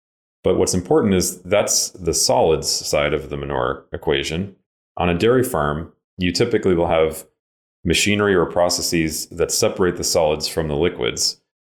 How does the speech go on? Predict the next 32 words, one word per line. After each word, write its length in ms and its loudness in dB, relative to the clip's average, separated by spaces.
And 100 2
the 60 2
reality 340 4
is 140 0
the 60 -4
bulk 400 0
of 100 0
the 80 0
nutrients 500 -2
are 80 4
actually 280 0
in 80 -2
the 80 -4
liquid 340 0
form, 460 -2
and 120 0
it's 140 -2
very 300 2
difficult 680 -2
to 80 -4
transport 640 -2
those 240 -2
off 240 -2
the 60 -14
farm 340 -4
because 280 -6
it's 140 -8
mostly 340 0
water. 420 -2
So 640 2
your 180 2
ideal 800 2